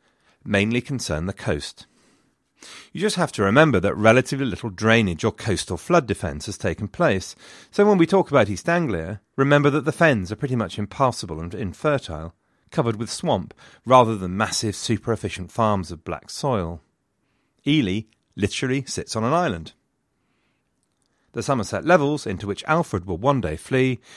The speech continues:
is exactly the same. Most large rivers will have much of the same issue. Rather than running in nice, neat, controlled channels, they'll flood, or have large alluvial terraces.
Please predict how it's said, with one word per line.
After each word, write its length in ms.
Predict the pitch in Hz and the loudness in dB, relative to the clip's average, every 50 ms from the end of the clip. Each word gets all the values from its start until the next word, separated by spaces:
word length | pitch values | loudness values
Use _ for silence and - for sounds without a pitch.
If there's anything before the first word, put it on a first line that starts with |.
| - _ - | -20 _ -8
is 140 | - 90 - | -6 -4 -4
exactly 400 | 90 78 90 82 - - - 82 | -4 -4 -4 -6 -6 -8 -10 -8
the 80 | 92 | -8
same. 540 | 92 - - 156 151 135 110 98 90 87 85 - _ _ _ _ _ _ _ _ _ _ _ _ _ _ _ _ _ _ _ _ - _ | -8 -4 0 0 2 2 2 0 -2 -4 -6 -10 _ _ _ _ _ _ _ _ _ _ _ _ _ _ _ _ _ _ _ _ -14 _
Most 300 | - 92 95 95 - - | -2 0 0 0 0 2
large 340 | 107 120 135 151 160 143 92 | 6 8 8 8 8 6 4
rivers 460 | 92 104 135 131 120 131 127 117 - - - - _ - - | 2 2 2 4 4 2 0 0 -4 -10 -18 -20 _ -4 -2
will 100 | 156 135 | 0 2
have 380 | 113 147 151 156 131 127 117 | 4 4 4 4 2 0 -4
much 260 | 113 110 - - - | -4 -4 -4 -4 -6
of 60 | 127 113 | -8 -10
the 80 | 117 | -8
same 240 | 107 - 123 113 143 | -6 -2 -2 0 0
issue. 280 | 165 - - - 92 90 - - - - - | 0 -2 -2 -2 -2 -4 -4 -8 -20 -6 2
Rather 240 | 233 226 208 151 135 | 4 6 6 6 4
than 100 | 127 120 | 4 2
running 220 | 127 135 127 110 | 2 2 2 2
in 120 | 98 95 107 | 0 0 0
nice, 300 | 123 127 117 - - - | 2 2 2 0 -2 -2
neat, 340 | 107 107 110 113 - - - | 0 0 0 0 -2 -6 -8
controlled 540 | - 104 92 - - 127 110 95 92 - | -6 -4 -4 -2 0 0 0 0 0 -2
channels, 420 | - - 196 175 139 131 151 - - | -2 0 0 2 2 0 -2 -2 -2
they'll 140 | - 90 101 | -2 -2 -2
flood, 560 | - - - - 208 202 139 101 87 78 - _ _ _ _ _ _ | -4 -8 -10 -6 -2 2 2 2 0 -2 -6 _ _ _ _ _ _
or 140 | - 107 107 | -4 -4 -2
have 140 | 135 117 | -2 -2
large 460 | 117 123 135 135 139 139 139 135 - - - | 2 4 6 6 6 6 6 4 2 -2 -2
alluvial 520 | 151 135 123 110 98 82 - 95 92 98 104 | -2 0 0 0 -2 -2 -2 -4 -4 -4 -6
terraces. 680 | - - - 160 135 117 104 - - 85 82 - - | -6 -4 -2 0 0 0 -2 -6 -8 -10 -10 -12 -16